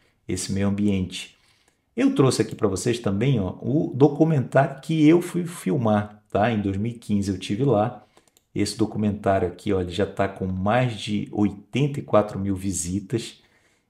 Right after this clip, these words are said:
e ele tem, ele conta bastante aqui da história do Vale. Fala da história do Vale, entrevista pessoas,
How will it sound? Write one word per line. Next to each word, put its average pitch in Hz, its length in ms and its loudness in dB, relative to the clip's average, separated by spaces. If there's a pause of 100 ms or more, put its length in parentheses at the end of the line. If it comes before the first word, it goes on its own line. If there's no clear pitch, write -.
e 117 420 2
ele 113 220 4
tem, 113 480 2 (400)
ele 110 140 -4
conta 139 440 2
bastante 123 800 4
aqui - 240 -4
da 104 140 0
história 98 580 0 (300)
do 107 120 -2
Vale. 87 360 0 (380)
Fala 180 280 4
da 131 80 0
história 110 300 0
do 92 100 -6
Vale, 98 380 2
entrevista 110 580 -6
pessoas, - 800 -4